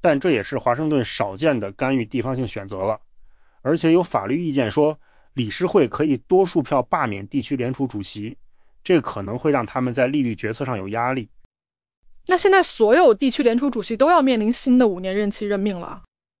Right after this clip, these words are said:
Speaker 1: 嗯，估计新年年初就会决定是否续任。你看，二零二六年这一年，美联储真是有的忙了，人事变动、政策考验，还有独立性的问题，每一件都不简单。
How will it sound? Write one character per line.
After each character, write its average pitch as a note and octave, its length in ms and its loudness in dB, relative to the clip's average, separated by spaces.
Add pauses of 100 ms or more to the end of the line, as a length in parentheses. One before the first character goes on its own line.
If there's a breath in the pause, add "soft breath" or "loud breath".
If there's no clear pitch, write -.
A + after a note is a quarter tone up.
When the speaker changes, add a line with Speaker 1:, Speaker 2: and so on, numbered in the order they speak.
(320)
Speaker 1:
嗯， D#3 220 -6 (160)
估 E3+ 160 0
计 D3+ 140 4
新 E3 160 -2
年 D3+ 120 2
年 C#3 140 2
初 E3+ 260 0
就 D#3+ 140 0
会 B2 220 0
决 A2 160 -4
定 B2+ 160 0
是 C3+ 160 -4
否 A2 120 -4
续 B2 200 -4
任。 B2 180 0 (540)
你 A#2 100 -6
看， C3+ 240 -4 (160)
二 D3 180 0
零 B2 140 -4
二 C#3 140 0
六 C3+ 120 0
年 A2 140 -4
这 C3 120 -2
一 A#2 120 -2
年， G#2+ 380 -4 (120)
美 G2+ 140 -6
联 G#2+ 160 -4
储 G#2+ 140 -10
真 A#2 160 -4
是 A#2 100 -6
有 G2 140 -6
的 G2 60 -10
忙 F#2+ 260 -10
了， G#2+ 120 -10 (640)
人 A#2+ 180 -2
事 C#3+ 160 0
变 C3+ 200 0
动、 G#2+ 300 -6 (120)
政 C#3+ 160 -2
策 A#2+ 140 -2
考 G2+ 260 -10
验， A2+ 340 -2
还 - 140 -6
有 A#2 100 -2
独 A2 180 -6
立 C3 80 0
性 B2+ 160 -4
的 A2+ 60 -4
问 G#2 160 -6
题， G#2 240 -18 (200)
每 G#2+ 220 -4
一 A#2 60 0
件 C3+ 200 0
都 G#2+ 100 -4
不 G2+ 100 -10
简 G2 180 -16
单。 F#2 140 -20